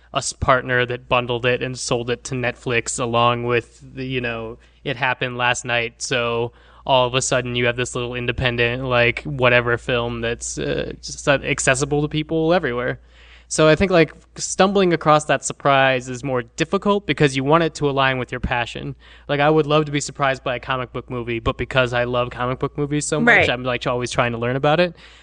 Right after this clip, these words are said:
Speaker 1: But, uh, like, for, like, something like horror movies, I have other friends that are just like, "Just watch this."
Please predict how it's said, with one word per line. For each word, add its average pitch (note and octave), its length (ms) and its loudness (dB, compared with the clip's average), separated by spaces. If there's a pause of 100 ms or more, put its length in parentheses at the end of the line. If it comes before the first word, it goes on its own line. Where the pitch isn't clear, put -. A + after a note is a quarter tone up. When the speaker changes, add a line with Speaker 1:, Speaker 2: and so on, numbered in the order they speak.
(180)
Speaker 1:
But, F#3+ 120 2
uh, F#3 100 4
like, F3 240 2
for, D#3+ 320 2
like, C#3+ 240 0
something D#3 340 0
like C#3+ 180 2
horror E3 300 6
movies, B2+ 680 -4 (360)
I B2+ 440 2
have B2+ 240 0
other C#3+ 280 2
friends B2 460 -4
that B2+ 100 -2
are A#2+ 80 -6
just B2 200 -6
like, B2+ 240 -2
"Just - 180 -4
watch A#3+ 300 4
this." A#2 420 -2